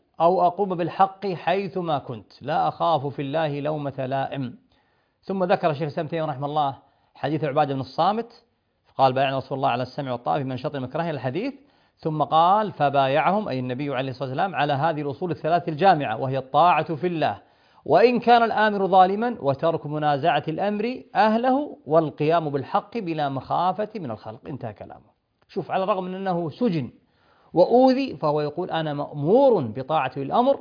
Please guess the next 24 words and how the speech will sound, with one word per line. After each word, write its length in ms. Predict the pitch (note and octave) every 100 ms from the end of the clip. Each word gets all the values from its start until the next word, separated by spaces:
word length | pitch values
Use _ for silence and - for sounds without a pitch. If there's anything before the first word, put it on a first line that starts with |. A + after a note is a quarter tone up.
| C#3+
كما 260 | E3+ E3 D3+
أني 160 | D3
مأمور 340 | C3+ C3 C#3+ F3
بالقيام 480 | C3+ B2 C3 C3+
بحق 340 | A#2+ - - -
الله 240 | A#2+ B2 A2+
عز 240 | G#2 G2
وجل". 260 | G2 F#2 G2 _ _ _ _ _ _ _
وقال 360 | - B2+ F3 G3+
أيضا 300 | G3 G3 D#3+
رحمه 380 | D#3+ D3+ D3 C3
الله 320 | A#2+ C#3+ C#3 - _ _ _ _ _ _ _ _ _
عن، 400 | B2 C3+ C#3 -
عما 260 | C3 D3 C#3
جرى 180 | C3 D3+
له 180 | D3 C3+
من 120 | C3
السجن 540 | B2 - D#3+ F3 G#3+ - _
بسبب 300 | - B2 C#3
عقيدته، 520 | B2+ A#2+ D3 D#3+ G#3 - _ _ _ _
قال: 260 | D#3 F#3 F3
"فإن 300 | E3+ G3 G3
الناس 380 | F#3+ G3+ G3 F#3+
يعلمون 600 | F#3 F3+ F#3 F3+ B2+